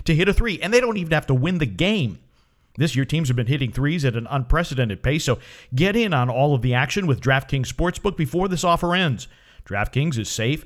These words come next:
secure, and reliable, so you can deposit and withdraw your funds at your convenience. Download the top-rated DraftKings Sportsbook app now and use promo code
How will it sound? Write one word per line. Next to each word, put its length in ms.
secure, 480
and 180
reliable, 460
so 160
you 180
can 140
deposit 480
and 100
withdraw 380
your 380
funds 440
at 240
your 360
convenience. 640
Download 340
the 60
top-rated 500
DraftKings 400
Sportsbook 480
app 160
now 300
and 160
use 200
promo 380
code 300